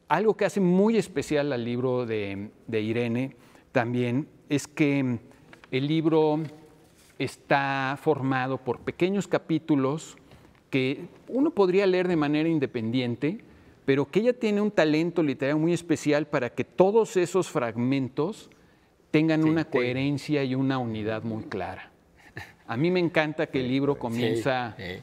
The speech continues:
Speaker 1: con uno, con unos jinetes a caballo, que son hombres,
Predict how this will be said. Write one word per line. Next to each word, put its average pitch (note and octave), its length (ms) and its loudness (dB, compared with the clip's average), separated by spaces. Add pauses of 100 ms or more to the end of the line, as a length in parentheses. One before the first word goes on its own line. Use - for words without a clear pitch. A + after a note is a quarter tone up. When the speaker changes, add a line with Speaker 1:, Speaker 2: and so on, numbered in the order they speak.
(100)
Speaker 1:
con A#2+ 240 -2
uno, B2+ 640 -2
con A#2 220 -4
unos B2 340 -4
jinetes C#3 680 -2
a B2 80 -4
caballo, C3 840 0
que A#2 100 -10
son A2+ 240 -4
hombres, D3 640 0